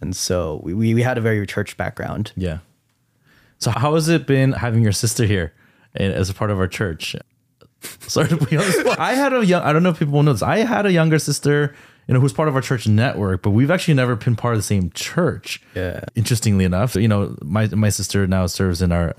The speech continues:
Speaker 2: New Jersey church along with my brother-in-law, but she went to San Diego for school. And then, you know, I went to Berkeley. Yeah. But yeah,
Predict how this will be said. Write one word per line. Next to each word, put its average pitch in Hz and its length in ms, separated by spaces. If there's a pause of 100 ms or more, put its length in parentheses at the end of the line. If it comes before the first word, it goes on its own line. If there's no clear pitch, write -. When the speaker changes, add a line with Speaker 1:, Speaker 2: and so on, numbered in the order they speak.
Speaker 2:
New 95 160
Jersey 90 340
church 80 320
along 82 300
with 80 260
my 82 140
brother-in-law, 98 600
but 90 120
she - 160
went 110 240
to 95 540
San 92 260
Diego 87 220
for 78 120
school. - 440
And 87 120
then, 78 280
you 85 80
know, 80 80
I - 20
went 80 160
to - 60
Berkeley. 87 440
Yeah. 92 300 (480)
But 85 240 (120)
yeah, 120 200